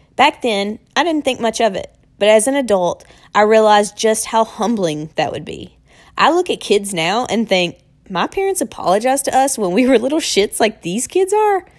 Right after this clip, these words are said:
That must have been excruciating, seeing our smug-ass faces and having to be humble before some kids." Now, I will say, they didn't grovel at our feet or anything, and they usually followed the apology with a, something like,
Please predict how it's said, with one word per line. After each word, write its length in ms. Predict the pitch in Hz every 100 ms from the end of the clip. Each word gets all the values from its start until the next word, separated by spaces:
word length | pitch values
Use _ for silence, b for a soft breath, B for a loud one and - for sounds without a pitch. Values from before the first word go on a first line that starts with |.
| b b
That 140 | - 330
must 160 | 415
have 120 | 359 247
been 140 | 247
excruciating, 1300 | 202 - - - 240 320 302 285 269 233 185 165 - B B B
seeing 320 | - 349 302 -
our 260 | 196 247 302
smug-ass 800 | - - 226 233 269 269 285
faces 420 | - 233 330 285 277
and 100 | 233
having 180 | 233
to 40 | 240
be 120 | 233
humble 440 | 170 170 214 247
before 320 | 247 226 233 247
some 160 | 190
kids." 600 | 165 175 208 285 294 - _ _ b b b b b
Now, 180 | - 185
I 60 | 202
will 140 | 233
say, 280 | 233 175 165
they 120 | 170
didn't 240 | 196 233
grovel 400 | 185 185 185 180
at 100 | 170
our 80 | 151
feet 260 | 147 214 165
or 100 | 143
anything, 440 | 117 - 117 117
and 80 | 165
they 60 | 190
usually 400 | 226 247 202 180
followed 380 | 196 190 175
the 100 | 170
apology 640 | 156 - 202 160 156 156 151 B B B
with 220 | 180 180
a, 340 | 170 160 165 151
something 440 | - - 196 185 170
like, 420 | 165 147 151